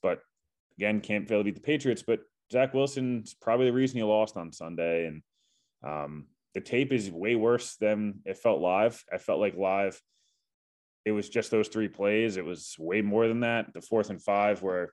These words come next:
Zach Wilson has forty, he's gonna score. He, he's fourth and five. There's ten minutes to go. The Jets are down nine points. Game is still very much within hand. The defense is playing fantastic. You score a touchdown there or even get points there, you feel fantastic. And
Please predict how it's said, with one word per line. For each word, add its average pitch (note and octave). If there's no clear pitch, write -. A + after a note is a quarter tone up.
Zach G2
Wilson G2
has A2+
forty, A2
he's A2
gonna G#2+
score. -
He, A2+
he's A#2
fourth D3+
and B2+
five. A#2
There's -
ten C3+
minutes C3
to A2
go. G#2+
The G2
Jets G#2
are -
down G2+
nine G#2
points. G#2
Game A#2
is G#2+
still A#2
very G#2+
much A2
within G#2
hand. G2+
The F2+
defense G#2
is -
playing G2+
fantastic. F#2+
You C3+
score C3+
a G#2+
touchdown B2
there G2+
or B2+
even A#2
get -
points A#2+
there, F#2+
you C3
feel C3
fantastic. F#2+
And F2